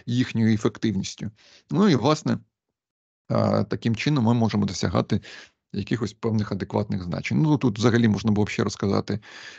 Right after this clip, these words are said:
е, я не виводив це в цих презентаціях, що взагалі для оцінювання множинних регресій, взагалі будь-якої, ну, множини здебільшого регресії, ми можемо використовувати різноманітні техніки.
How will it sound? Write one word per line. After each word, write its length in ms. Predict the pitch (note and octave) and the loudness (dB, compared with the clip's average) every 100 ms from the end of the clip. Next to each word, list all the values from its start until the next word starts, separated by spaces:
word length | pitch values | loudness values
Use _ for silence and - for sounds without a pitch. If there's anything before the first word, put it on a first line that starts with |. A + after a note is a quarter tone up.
| _ | _
е, 160 | - G2+ | -4 -2
я 320 | F#2+ E2+ G2+ | -2 -2 -2
не 280 | G2 G2 G#2 | 0 2 2
виводив 420 | G2 G2 G2 F#2+ | 2 0 0 -2
це 480 | - - G2 F#2+ F#2+ | -4 -2 0 2 0
в 160 | F#2 - | -2 -4
цих 320 | - G#2 F2+ | 0 0 2
презентаціях, 720 | G#2 G2 A#2+ F#3 G3 - G#2+ | 2 2 4 4 4 4 0
що 120 | - | 2
взагалі 420 | F#2+ G2+ G#2+ G#2 | 2 4 4 2
для 240 | F2+ F#2+ G#2 | 2 2 2
оцінювання 600 | G#2 - G#2 G2+ G2+ G#2 | 0 0 2 4 2 2
множинних 540 | G2+ G2+ C3+ G#2+ - | 2 2 4 4 2
регресій, 420 | G#2 E3 F3 C#3 | 0 4 2 4
взагалі 280 | F#2+ F#2+ G2+ | 2 2 2
будь-якої, 460 | G2+ F#2 - - G#2+ - - - | 2 0 0 0 -2 -6 -8 2
ну, 60 | D#3 | 4
множини 420 | C3+ A#2 A2 G2 | 6 4 0 0
здебільшого 520 | - G2+ - - A2 | -2 -4 -4 -2 0
регресії, 480 | A2+ E3 F3+ - G#2 | 0 2 0 0 2
ми 240 | A2 G#2 - - - - - | 2 2 -2 -18 -20 -16 -4
можемо 300 | A2+ A2+ G#2+ | -2 0 0
використовувати 720 | G#2+ - D3+ - A2 G#2 - | 0 -2 -4 0 0 0 0
різноманітні 680 | G#2+ F#2+ A#2 A2+ G#2 - G#2 | -2 0 2 2 2 0 -2
техніки. 800 | - F#3+ - G3+ B2+ - C#3+ | 4 4 4 0 -2 2 2